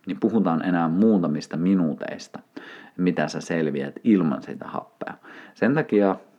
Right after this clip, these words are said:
jokainen varmasti aika nopeasti ymmärtää sen, että se ilma, mitä me hengitetään, on yksi tärkeimpiä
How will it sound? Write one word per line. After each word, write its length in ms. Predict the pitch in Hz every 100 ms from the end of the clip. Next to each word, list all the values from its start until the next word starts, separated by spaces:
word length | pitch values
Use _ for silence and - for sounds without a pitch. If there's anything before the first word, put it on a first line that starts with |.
| _ 95
jokainen 580 | 113 131 104 90 87
varmasti 680 | 113 123 95 82 - - - -
aika 200 | - 82
nopeasti 560 | 95 104 78 73 - -
ymmärtää 640 | 92 87 73 - 73 73
sen, 280 | - 85 80
että 220 | - -
se 220 | - 110
ilma, 320 | 120 113 104 80
mitä 240 | 78 71
me 160 | 78 -
hengitetään, 680 | 95 92 82 - - 78 78
on 160 | 82 82
yksi 260 | 127 - -
tärkeimpiä 720 | 120 123 87 85 80 73 73